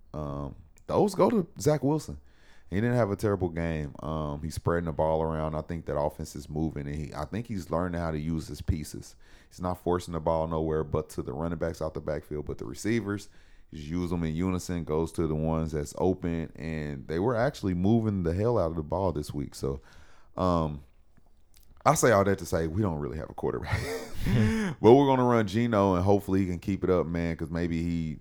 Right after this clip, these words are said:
you know, done found something. And besides that, man, I think we're gonna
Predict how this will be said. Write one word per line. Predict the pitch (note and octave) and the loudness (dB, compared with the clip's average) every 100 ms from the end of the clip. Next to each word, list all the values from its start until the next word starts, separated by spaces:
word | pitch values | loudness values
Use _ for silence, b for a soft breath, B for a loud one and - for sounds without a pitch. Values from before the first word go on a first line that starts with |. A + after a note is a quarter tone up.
| - | -10
you | D2+ | -6
know, | D#2 D2 C#2+ C#2 - - | -4 -4 -4 -6 -14 -16
done | - D2+ | -8 -4
found | F2 E2 D#2+ | -2 -2 -4
something. | E2+ E2 - D#2+ - b b | -4 -6 -6 -10 -10 b b
And | - | -12
besides | D2+ F#2+ G2 G2 | 0 2 4 4
that, | G2+ G#2+ | 2 2
man, | G2 D#2+ | 0 0
I | |
think | D#2 F#2+ G#2 | -2 -2 -2
we're | F#2 | -2
gonna | F2 F2 E2+ D2 | -2 -2 -2 -4